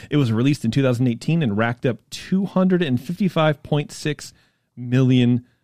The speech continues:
dollars. So, like, on the eve of his new movie opening, he pins a, <laughs> he pins a deal with Disney. I don't know. I think it's, this guy's a, this guy's a mover and a shaker, as they say.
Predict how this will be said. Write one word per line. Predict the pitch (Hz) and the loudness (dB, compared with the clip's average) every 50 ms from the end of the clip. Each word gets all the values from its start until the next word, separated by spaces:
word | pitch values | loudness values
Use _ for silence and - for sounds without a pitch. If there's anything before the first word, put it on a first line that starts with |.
| _ - 104 | _ -20 -14
dollars. | 104 110 110 110 107 95 90 80 82 - | -8 -4 -2 -2 -2 -2 -4 -6 -8 -4
So, | - 139 127 | -2 0 2
like, | 123 127 123 - | 2 0 0 0
on | 151 156 151 | 0 0 0
the | 151 - - 151 | 0 0 -2 0
eve | 160 180 190 156 | 0 2 2 2
of | 147 139 117 | 2 0 0
his | 107 123 147 131 123 | 0 2 2 2 0
new | 117 113 117 131 139 143 131 | 0 2 2 4 4 4 4
movie | 127 123 135 135 127 127 110 104 - - | 4 4 4 4 4 2 2 0 -2 -2
opening, | 120 113 104 - 95 87 85 82 87 - _ _ _ _ _ _ | -2 -2 0 -2 -4 -6 -8 -8 -10 -12 _ _ _ _ _ _
he | _ - 127 113 | _ -6 -6 -4
pins | - - 151 135 135 113 | 0 0 2 2 0 0
a, | 113 104 - - - - | -2 -6 -8 -10 -14 -16
<laughs> | - - - _ | -20 -20 -4 _
he | - 214 190 | 2 4 4
pins | - 202 190 180 156 | 4 4 4 4 2
a | 151 | 2
deal | 135 117 139 135 131 113 107 - - - - - - - - | 2 2 2 2 2 0 -2 -4 -8 -12 -20 -20 -20 -14 -6
with | - 147 135 113 | -2 -2 -2 0
Disney. | 131 135 143 123 120 117 107 101 | 0 0 2 2 2 2 2 2
I | - 165 | 2 2
don't | 185 180 | 2 2
know. | 151 147 | 2 2
I | |
think | 139 - 170 160 | 2 2 2 2
it's, | 165 143 - - - | 0 -2 -6 -14 -18
this | - - 135 135 - | -14 -10 -10 -10 -6
guy's | - 151 139 147 143 123 123 | -2 0 0 2 2 2 2
a, | 123 120 117 113 113 113 | 2 2 2 2 0 -2
this | 110 - - | -6 -6 -4
guy's | - 139 139 120 | -2 0 2 2
a | 120 | 4
mover | 135 147 165 190 180 196 196 | 4 4 4 6 4 4 4
and | 185 180 | 4 4
a | |
shaker, | 165 - - 180 196 190 - 139 104 92 | 2 2 2 2 2 2 2 0 -2 -2
as | 87 82 | -2 -6
they | 85 82 82 | -8 -10 -8
say. | - - 98 87 73 - | -8 -8 -8 -8 -8 -12